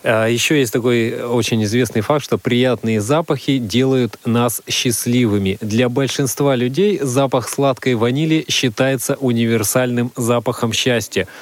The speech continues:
А также, а, для любителей шопинга,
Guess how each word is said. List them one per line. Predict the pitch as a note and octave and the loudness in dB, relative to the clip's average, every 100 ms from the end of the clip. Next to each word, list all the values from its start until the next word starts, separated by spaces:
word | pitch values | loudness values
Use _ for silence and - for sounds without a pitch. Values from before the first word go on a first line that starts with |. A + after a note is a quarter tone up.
| - | -4
А | A#2+ A#2 | -2 -2
также, | - D3 D#3 B2 A#2 G#2 F2 - - - | 0 -2 0 0 0 0 -4 -20 -20 -2
а, | A2+ A#2 A#2 | 0 0 0
для | A#2 C#3 | 0 0
любителей | C#3+ C#3+ D3 C3+ A#2+ A#2+ | 0 0 0 0 2 2
шопинга, | A2 - F3 F#3 D3 A2 G#2 | 0 0 0 2 -2 0 0